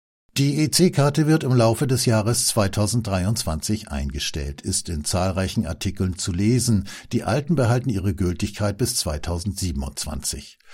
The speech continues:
Schon ab nächstes Jahr werden andere Karten ausgegeben. Und die alten Karten verlieren ihre Gültigkeit im Ausland schon zweitausenddreiundzwanzig.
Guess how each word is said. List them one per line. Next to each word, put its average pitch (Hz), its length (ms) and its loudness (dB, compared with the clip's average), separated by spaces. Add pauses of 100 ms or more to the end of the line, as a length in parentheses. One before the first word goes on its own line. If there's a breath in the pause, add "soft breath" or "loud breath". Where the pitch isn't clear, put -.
(180 loud breath)
Schon 143 340 2
ab 139 180 -2
nächstes 139 500 2
Jahr 139 300 2
werden 107 240 2
andere 92 400 -2
Karten 95 380 -4
ausgegeben. - 880 -6
Und 117 460 0
die 92 100 -4
alten 110 260 0
Karten 92 380 -2
verlieren 95 500 0
ihre 104 240 0
Gültigkeit 92 640 0
im 78 80 -4
Ausland 117 640 0
schon 147 220 -2
zweitausenddreiundzwanzig. 87 1600 -4